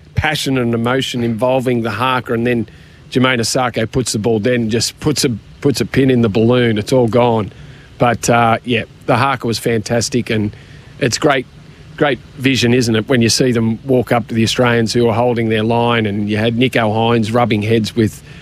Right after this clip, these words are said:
Ronaldo Mulitalo and, uh, Big Nelson. Uh, that was great in the Samoan game too. The, the, the, you know, the two war dances between Samoa and, and the, uh, the Kiwis and the face-off.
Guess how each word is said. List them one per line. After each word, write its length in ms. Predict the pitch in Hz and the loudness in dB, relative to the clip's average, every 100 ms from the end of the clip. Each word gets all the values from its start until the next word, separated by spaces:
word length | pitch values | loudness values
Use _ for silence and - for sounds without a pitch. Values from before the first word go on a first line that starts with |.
| - | -2
Ronaldo 480 | 120 120 120 113 110 | 2 2 2 0 0
Mulitalo 800 | 110 107 - 123 120 120 120 113 | 0 -2 0 0 2 2 0 0
and, 220 | 107 101 - - - - | -4 -8 -14 -20 -20 -10
uh, 180 | 117 110 | -4 -2
Big 240 | 107 135 | -2 -2
Nelson. 600 | 131 139 143 - 139 127 - - | 0 0 -2 -2 -2 -4 -8 -12
Uh, 260 | 120 113 110 | -6 -2 0
that 200 | 113 151 | -2 -2
was 100 | 160 | -2
great 300 | - 143 139 - | 0 0 0 -2
in 120 | 139 | -2
the 80 | 123 | -2
Samoan 640 | - 135 120 131 139 117 - - - - - | -2 0 0 2 0 -2 -6 -20 -20 -20 -4
game 280 | 123 110 98 | 0 0 0
too. 240 | 131 123 | 2 2
The, 120 | 113 | 2
the, 300 | 107 - 117 104 - - - | 0 -2 -4 -4 -12 -20 -16
the, 120 | 202 | -2
you 80 | 156 | 2
know, 120 | 120 | 4
the 100 | 117 | 2
two 240 | 117 - 143 | 0 2 2
war 240 | 120 123 | 4 4
dances 400 | 120 120 107 117 | 4 2 2 -2
between 500 | - - 110 - 120 | -4 -4 -2 2 2
Samoa 480 | 107 117 120 120 113 - - - - - - - - | 4 4 4 4 2 -4 -18 -20 -20 -20 -20 -20 -8
and, 340 | - 139 135 127 | -4 0 0 -2
and 300 | 135 135 127 | -2 -2 0
the, 240 | 120 113 | 0 0
uh, 200 | 110 110 - | 0 -2 -4
the 100 | 127 | -8
Kiwis 840 | - 139 135 117 110 107 - - | -4 -2 0 0 0 -2 -4 -8
and 220 | - 117 107 | -4 -2 -2
the 60 | |
face-off. 840 | - 135 131 - 123 110 - - | -2 0 0 2 2 0 -4 -18